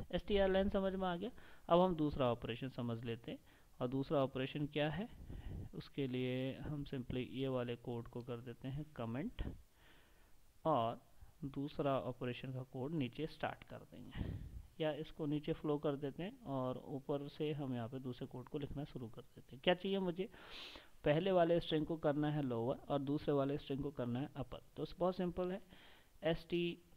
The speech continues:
एस टी आर, पहले को करना है lower तो एल डब्ल्यू आर और इसमें pass कर दो एस टी आर one। Then एस टी आर यू पी आर, दूसरी वाले string को क्या करना है अपर, तो एस टी आर टू pass कर दो। अब दोनों को print करके देख लो कि क्या हुए।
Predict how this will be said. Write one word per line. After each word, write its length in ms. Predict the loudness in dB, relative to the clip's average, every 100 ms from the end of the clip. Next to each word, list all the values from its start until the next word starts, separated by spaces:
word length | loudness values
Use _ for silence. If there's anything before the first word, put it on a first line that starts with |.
| 2
एस 220 | 2 2 0
टी 320 | 0 -2 4
आर, 340 | 8 8 6 4 8 12 12 10 6
पहले 180 | 4
को 100 | 4
करना 220 | 4 6 6
है 60 |
lower 280 | 6 6 4
तो 160 | 4 4
एल 220 | 4 4
डब्ल्यू 360 | 2 2 0 4
आर 540 | 4 4 2 -4 -4 -2
और 100 | -2
इसमें 200 | -2 0
pass 280 | 2 2
कर 200 | -2 -4
दो 120 | -2 -4
एस 180 | -4 -4
टी 120 | -2
आर 180 | -2 -4
one। 560 | -12 -2 2 2 0 -6 -12 -20 -20 -20 -20 -20 -20 -20 -20 -16 0
Then 200 | 6 6
एस 280 | 6 2 2
टी 160 | -2 0
आर 300 | 6 8 8
यू 180 | 4 0
पी 240 | 0 0
आर, 240 | 2 2 2
दूसरी 300 | -4 -2 -2
वाले 200 | 0 -4
string 220 | -2 0
को 100 | 0
क्या 140 | 0
करना 280 | 0 0 0
है 60 | -2
अपर, 460 | 0 4 4 2 -2
तो 60 |
एस 180 | -2 -2 -4
टी 100 | -2
आर 120 | -4
टू 180 | -8 -8
pass 300 | -8 -8 -6
कर 200 | -6 -6
दो। 140 | -10 -16 -20 -20 -20 0
अब 120 | 4
दोनों 200 | 6 6
को 100 | 4
print 240 | 4 2 4
करके 260 | 4 4
देख 220 | 2 2 0
लो 100 | -2
कि 160 | -4
क्या 180 | 0 0
हुए। 380 | 2 2 4